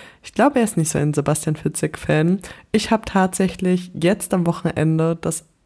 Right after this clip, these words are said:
allererste Buch von ihm gelesen, also mein allererstes Buch von ihm sozusagen, Mimik, und ich war echt gecatcht. Ich habe das in einem Rutsch durchgelesen. Das ist bei mir selten, vor allem, weil ich in einer Leseflaute war, weshalb ich mich ein bisschen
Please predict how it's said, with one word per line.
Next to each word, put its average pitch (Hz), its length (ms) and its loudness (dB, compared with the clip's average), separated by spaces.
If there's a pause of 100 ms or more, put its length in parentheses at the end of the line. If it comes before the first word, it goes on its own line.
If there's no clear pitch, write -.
(180)
allererste 180 560 2
Buch 190 260 2
von 165 300 0
ihm 196 280 4
gelesen, 180 500 2
also 156 340 0 (220)
mein 165 260 2
allererstes 180 540 0
Buch - 180 -2
von 190 220 0
ihm 190 120 0
sozusagen, 180 480 0
Mimik, 208 440 2 (360)
und 196 420 0 (220)
ich - 220 -6
war 165 260 0
echt - 240 -2
gecatcht. 202 520 -2
Ich - 160 -4
habe 180 160 -2
das 185 200 -2
in 185 120 0
einem 185 160 0
Rutsch - 280 -4
durchgelesen. - 600 2
Das 208 160 0
ist - 80 -8
bei 196 100 2
mir 185 140 2
selten, 202 300 0
vor - 160 0
allem, 180 200 2
weil 180 220 2
ich 180 200 -4
in 180 120 0
einer 170 120 -2
Leseflaute 214 680 -4
war, 214 320 2 (540)
weshalb 185 340 2
ich - 140 -2
mich 180 180 -2
ein 156 60 -4
bisschen 170 580 2